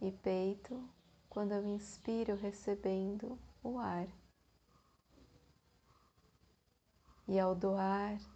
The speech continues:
expirando, eu observo o movimento inverso, recolhendo barriga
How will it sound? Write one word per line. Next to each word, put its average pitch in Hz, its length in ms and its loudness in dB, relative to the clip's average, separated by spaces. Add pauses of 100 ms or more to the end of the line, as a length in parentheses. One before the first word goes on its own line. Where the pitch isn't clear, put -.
(840)
expirando, 196 1080 2 (680)
eu 233 180 0
observo 208 640 0
o 202 60 0
movimento 202 640 -2
inverso, 196 680 -4 (960)
recolhendo 185 840 -2
barriga 208 760 -4